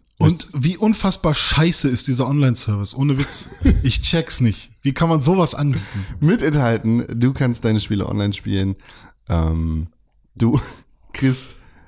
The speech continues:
Speaker 2: Retro-Games für deine Konsole geschenkt. Du kannst Cloud-Speicher für deine Konsole verwenden. Äh, du kriegst eine Smartphone-App, jedenfalls zeigt Nintendo das auf der eigenen Seite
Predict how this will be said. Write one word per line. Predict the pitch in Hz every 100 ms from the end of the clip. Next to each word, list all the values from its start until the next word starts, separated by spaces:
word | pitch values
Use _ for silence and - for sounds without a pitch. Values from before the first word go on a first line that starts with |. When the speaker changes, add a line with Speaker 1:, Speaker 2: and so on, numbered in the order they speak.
| - _ _
Speaker 2:
Retro-Games | 110 101 120 160 - 151 127 117 123 143 147
für | - 123
deine | 117 110
Konsole | 107 107 110 127 131
geschenkt. | 117 - 107 110 110 - - -
Du | -
kannst | 110 107
Cloud-Speicher | - 117 120 156 - 127 120 123 117 113
für | -
deine | 113 107 107
Konsole | 110 107 107 101
verwenden. | 92 92 90 92 95 92 - - - _ _
Äh, | 90 85 85
du | - - 107
kriegst | - 107 -
eine | 95
Smartphone-App, | 107 110 120 113 - 101 -
jedenfalls | - 95 92 95 -
zeigt | - 90 -
Nintendo | 98 92 101 95
das | 87
auf | 90
der | - 87
eigenen | 82 85
Seite | 90 80 - 80 92